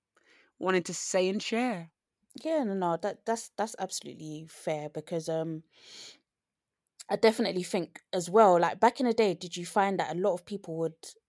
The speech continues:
Speaker 2: like, comment on you not being, like, proper black or whatever? Like, you know that
Speaker 1: Uh,
Speaker 2: word, um, what's it called? Coconut or whatever.
Speaker 1: Oh, uh, no, not really. Um, I did get one girl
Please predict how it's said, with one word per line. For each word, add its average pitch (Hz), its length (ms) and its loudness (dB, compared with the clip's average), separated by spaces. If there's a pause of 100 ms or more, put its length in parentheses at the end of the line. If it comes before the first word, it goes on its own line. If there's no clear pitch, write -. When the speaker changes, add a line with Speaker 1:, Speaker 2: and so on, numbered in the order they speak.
Speaker 2:
like, 156 220 -6
comment 175 320 -4
on 151 160 -8
you 156 180 -12
not 165 220 -10
being, 151 520 -8 (240)
like, - 200 -14
proper 160 240 -6
black 151 240 -8 (180)
or 175 100 -10
whatever? 147 380 -12 (680)
Like, 190 140 6
you 277 60 6
know 294 120 6
that 269 180 12
Speaker 1:
Uh, - 20 2
Speaker 2:
word, 269 300 12 (160)
um, 190 340 2
what's 208 180 -6
it - 60 -12
called? 160 280 -12 (140)
Coconut 180 460 -2
or 156 60 -2
whatever. 151 400 -6 (140)
Speaker 1:
Oh, 190 340 -4 (100)
uh, 254 1500 -10 (840)
no, 180 260 -4
not 175 200 -2
really. 127 320 -4 (100)
Um, 175 680 0 (200)
I 180 80 2
did 208 180 -2
get 160 180 2
one 165 420 2
girl 143 480 -4